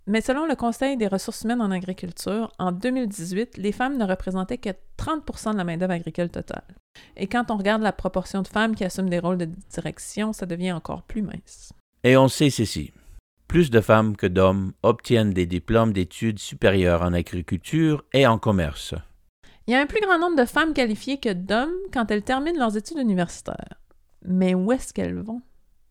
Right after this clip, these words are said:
Speaker 1: Qu'est-ce qui se passe ? Qu'est-ce qui les empêche d'entrer dans notre industrie et surtout dans les rangs supérieurs de l'industrie ? En tant que secteur,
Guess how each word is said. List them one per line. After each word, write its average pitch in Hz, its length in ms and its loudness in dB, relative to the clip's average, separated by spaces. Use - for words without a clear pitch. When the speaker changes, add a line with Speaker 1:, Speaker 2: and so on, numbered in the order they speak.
Speaker 1:
Qu'est-ce - 180 -2
qui - 100 -12
se - 60 -12
passe ? - 580 -6
Qu'est-ce - 320 0
qui - 180 -8
les 202 240 2
empêche 262 760 0
d'entrer 214 480 -2
dans 233 140 -2
notre 202 220 -4
industrie 202 460 -4
et 254 80 -2
surtout - 280 -6
dans 247 120 0
les 202 100 0
rangs 190 160 -2
supérieurs 190 580 0
de 165 80 -6
l'industrie ? - 540 -10
En 190 100 4
tant 311 160 -2
que 330 80 -10
secteur, - 640 -6